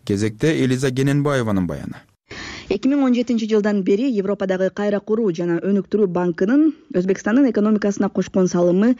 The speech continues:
Speaker 2: үч миллиард доллар еврого жетти. Жыйырма жыл мурунку саммиттен айырмаланып, бул жолу банктын жетекчилигинин Өзбекстанда чогулуу чечими мурдагыдай кескин сынга кабылган жок. Ошентсе дагы айрымдар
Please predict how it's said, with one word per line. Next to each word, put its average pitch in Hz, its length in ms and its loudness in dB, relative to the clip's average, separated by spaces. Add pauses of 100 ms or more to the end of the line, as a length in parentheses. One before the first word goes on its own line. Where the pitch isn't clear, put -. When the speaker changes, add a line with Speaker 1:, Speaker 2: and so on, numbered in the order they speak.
(300)
Speaker 2:
үч 277 280 2
миллиард 185 520 2
доллар 185 440 2
еврого 175 420 0
жетти. 151 540 -2 (280)
Жыйырма 254 380 4
жыл 240 140 2
мурунку 220 340 2
саммиттен 208 460 -2
айырмаланып, 180 500 0
бул 262 220 2
жолу 220 220 4
банктын 190 440 0
жетекчилигинин 180 720 2
Өзбекстанда 175 500 0
чогулуу 185 380 2
чечими 190 320 0
мурдагыдай 196 500 2
кескин 190 480 0
сынга 190 300 -2
кабылган 185 480 0
жок. 160 200 0 (640)
Ошентсе 247 380 2
дагы 233 300 2 (100)
айрымдар 196 480 2